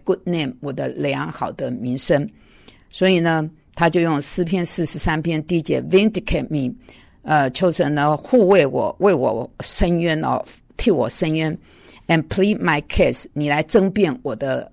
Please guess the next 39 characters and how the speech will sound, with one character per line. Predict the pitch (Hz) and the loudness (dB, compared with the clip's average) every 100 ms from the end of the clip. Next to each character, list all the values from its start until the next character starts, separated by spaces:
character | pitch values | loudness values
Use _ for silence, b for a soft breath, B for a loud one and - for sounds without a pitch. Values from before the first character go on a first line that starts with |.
| - - | -20 -2
争 | 190 170 | 0 0
辩， | 165 160 | 0 -2
你 | 127 | -2
来 | 131 | -6
争 | - 180 | -4 -2
辩 | 165 175 | -2 -2
我 | 135 | -4
的 | - 123 - | -8 -12 -4
案 | 165 151 | -4 -2
例。 | 147 135 | -4 -6
这 | - | -8
个 | 156 | -8
是 | 143 160 135 - | -6 -6 -6 -8
原 | 139 135 151 | -6 -4 -6
文 | 127 | -8
啊， | 135 123 | -10 -8
希 | - | -10
伯 | 151 | -6
来 | 143 127 | -6 -6
文。 | 131 B B B B B | -8 B B B B B
那 | - 175 165 | -4 0 0
和 | 160 165 | 0 -2
合 | 156 | 0
本 | 139 | -2
圣 | - 156 147 | -4 -4 -4
经 | 151 | -4
就 | 160 | -6
是， | 147 151 131 - | -4 -4 -4 -8
呃 | 139 131 | -8 -8
，“求 | - 156 | -4 -4
你 | 143 | -2
伸 | 123 180 165 | -2 0 0
我 | 143 | -2
的 | 139 | -6
冤， | 147 156 151 156 - _ | -2 0 0 -4 -10 _
并 | - 160 | -6 -6
且 | - - | -4 -2
为 | 170 147 | 2 2
我 | - 90 | 0 -8